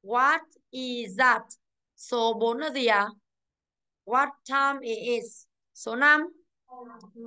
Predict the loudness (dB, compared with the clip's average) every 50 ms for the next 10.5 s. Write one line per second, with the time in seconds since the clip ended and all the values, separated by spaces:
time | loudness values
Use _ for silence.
0 | -14 -14 -14 -12 -2 2 6 6 8 8 6 4 0 -2 -4 -4 -4 -2 -4 -2
1 | -2 -2 -2 -2 -6 -6 -4 0 0 0 0 0 -2 -2 -2 -2 -2 -6 _ _
2 | _ -16 -14 -10 -8 -8 -6 -6 -4 -4 -4 -4 -4 -6 -6 -6 -6 -8 -12 -14
3 | -14 _ _ _ _ -12 -8 -2 2 4 6 6 6 6 4 4 2 0 -2 -4
4 | -4 -6 -6 -12 -18 _ _ _ 0 2 2 4 4 2 2 4 4 6 8 8
5 | 6 6 2 -2 _ _ _ _ _ _ _ _ _ _ _ _ _ _ _ _
6 | _ _ _ _ _ _ 0 4 6 6 8 8 6 4 2 0 -6 -12 -16 _
7 | _ _ _ _ _ _ -20 -20 -16 -14 -14 -14 -8 0 4 6 6 8 8 8
8 | 8 6 4 0 -4 -8 -8 -4 -2 2 2 2 2 0 -4 -12 -12 -4 0 2
9 | 4 4 4 2 0 -2 -6 -10 -10 -10 -6 -2 0 0 0 0 -2 -6 -6 -4
10 | 0 2 4 4 4 4 4 4 2